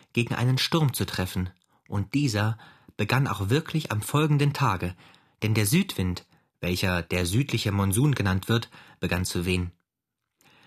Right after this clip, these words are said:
Während dieses Sturmes, dem ein starker Wind aus West-Südwest folgte, wurden wir, nach meiner Berechnung, ungefähr zweihundertfünfzig Stunden nach Osten verschlagen, so dass der älteste Matrose an Bord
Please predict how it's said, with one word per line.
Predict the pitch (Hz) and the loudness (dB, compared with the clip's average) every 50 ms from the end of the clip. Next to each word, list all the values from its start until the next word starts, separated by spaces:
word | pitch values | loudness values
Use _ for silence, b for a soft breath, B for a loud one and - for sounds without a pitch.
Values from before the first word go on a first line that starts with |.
| b b b b b b | b b b b b b
Während | - 117 131 143 147 135 - | 2 2 4 4 2 2 2
dieses | 175 185 190 - 160 - | 2 2 2 2 0 0
Sturmes, | - - - 165 151 135 120 113 143 - - - - _ _ _ - 107 | 0 0 0 2 2 4 4 4 2 0 -2 -6 -10 _ _ _ -4 -4
dem | 107 98 | -2 -2
ein | 95 95 95 | -2 -2 -2
starker | - - - 120 131 139 - 117 104 101 | -2 0 0 0 0 2 2 0 2 2
Wind | 123 131 135 117 - - | 2 2 2 2 0 -4
aus | 90 92 95 - - | -6 -4 -4 -2 0
West-Südwest | 120 117 131 - - - - - 104 98 - 110 127 - - - | 0 0 0 0 -4 -4 -2 -2 -2 0 0 0 0 0 -2 -4
folgte, | - - 113 113 107 - - 123 135 131 B B B B B B B B - | -2 0 0 0 0 0 0 0 0 0 B B B B B B B B 0
wurden | 113 143 156 165 156 | 0 2 4 2 4
wir, | 139 160 170 170 170 143 - - - | 4 4 4 4 2 0 -2 -4 -8
nach | - - - | -8 -6 -2
meiner | - 110 120 - | 0 2 2 2
Berechnung, | 101 107 101 104 117 123 - - 127 127 120 B B B B B B B | 2 2 0 0 0 0 0 2 2 2 2 B B B B B B B
ungefähr | - 131 147 143 147 131 - 127 120 117 - | 0 2 2 2 0 0 0 -2 -2 -2 -2
zweihundertfünfzig | - - - 131 127 151 180 185 - - 165 160 165 156 156 151 - - 113 117 - - - 175 180 185 - - - 147 143 - | -4 -2 0 2 2 2 2 0 0 0 2 2 2 2 2 0 -2 -2 -2 -2 -2 0 0 0 0 0 -2 -4 -4 -2 -2 -2
Stunden | - - - 147 156 151 117 95 - 90 85 85 B B B B B B | -2 0 0 2 2 2 2 0 -2 -6 -6 -6 B B B B B B
nach | 104 110 110 - | -2 -2 -2 0
Osten | - 143 - - - 104 | 0 0 0 0 -2 -4
verschlagen, | 98 - 101 98 - - 101 98 101 113 131 139 135 B B B B B B B B | -2 -2 -2 -2 0 0 0 0 2 4 2 2 2 B B B B B B B B
so | - - 104 | -4 -4 0
dass | - 117 127 - | 0 0 -2 0
der | - 127 - - _ - | -2 -4 -6 -4 _ 0
älteste | 139 160 160 - 175 - - 156 | 0 0 0 -2 -4 -2 0 2
Matrose | 143 139 135 - - 135 131 131 127 - | 2 2 0 -2 0 0 2 2 0 0
an | - 113 107 | 0 0 0
Bord | 104 104 104 104 104 | 2 2 2 2 0